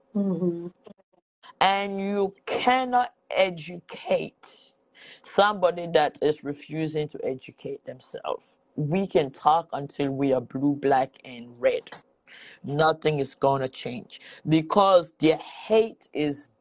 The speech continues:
Speaker 2: deeper than them
Speaker 1: Real.
Speaker 2: learning anything.
Speaker 1: Mm-hmm.
Speaker 2: So because their hate is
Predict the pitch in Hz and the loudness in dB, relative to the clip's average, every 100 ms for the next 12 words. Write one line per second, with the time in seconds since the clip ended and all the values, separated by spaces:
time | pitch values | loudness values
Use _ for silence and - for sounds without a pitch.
0 | _ 208 240 226 - 131 - _ _ _ | _ 0 2 2 0 -2 -4 _ _ _
1 | - _ - 156 151 190 165 156 151 _ | -20 _ 2 2 2 4 6 4 2 _
2 | - - _ - 170 180 185 180 160 151 | -20 -20 _ -2 2 4 2 -2 -4 -6
3 | - - 247 226 131 117 110 _ _ _ | -2 2 2 0 -8 -10 -12 _ _ _
4 | _ _ _ _ 196 208 214 202 226 247 | _ _ _ _ 4 4 4 2 2 -4
5 | - _ _ _ _ _ _ - 220 247 | -12 _ _ _ _ _ _ 0 6 8
6 | 240 240 233 320 320 254 240 226 254 269 | 8 4 0 2 2 2 0 -2 -4 -4
7 | 254 - | -6 -14